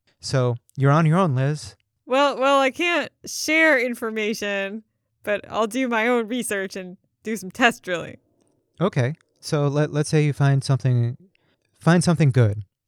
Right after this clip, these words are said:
Speaker 1: in the test drill. Oil fields, they have kind of, like, a bell curve distribution.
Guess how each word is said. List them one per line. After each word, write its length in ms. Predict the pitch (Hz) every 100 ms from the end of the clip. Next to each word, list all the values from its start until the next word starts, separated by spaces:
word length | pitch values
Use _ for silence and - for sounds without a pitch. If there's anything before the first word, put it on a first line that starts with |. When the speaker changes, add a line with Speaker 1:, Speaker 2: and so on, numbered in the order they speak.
| _
Speaker 1:
in 120 | 131 127
the 80 |
test 260 | - 117 -
drill. 380 | - 107 104 117 - _ _ _ _ _ _ _
Oil 220 | 160 170
fields, 460 | 160 165 160 156 139
they 100 | 143
have 180 | 135 147
kind 220 | 143 131
of, 80 | 120
like, 260 | 120 117 -
a 100 | 123
bell 400 | - 123 131 127
curve 540 | - 135 123 120 113
distribution. 1080 | - - 131 113 120 - 120 117 113 113